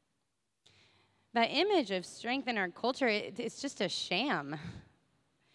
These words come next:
Because on some human level, in our breath and in our bones,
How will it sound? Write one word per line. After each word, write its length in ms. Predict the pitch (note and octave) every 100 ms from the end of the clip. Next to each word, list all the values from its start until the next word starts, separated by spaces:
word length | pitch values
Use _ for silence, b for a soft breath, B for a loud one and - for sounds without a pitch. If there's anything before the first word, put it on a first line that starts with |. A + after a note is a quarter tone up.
| b b -
Because 240 | C4+ C4
on 160 | A#3+ A#3
some 280 | C4+ C4+
human 460 | B3+ - B3+ C#4 C4
level, 340 | G#3 G3+ G3 G3
in 140 | F#3+
our 140 | F3
breath 460 | E3 - A3 B3 B3+ -
and 140 | G3+
in 100 | F#3+
our 140 | F3 D#3+
bones, 800 | D3+ F#3 F3+ G3+ A3 A3+ A3+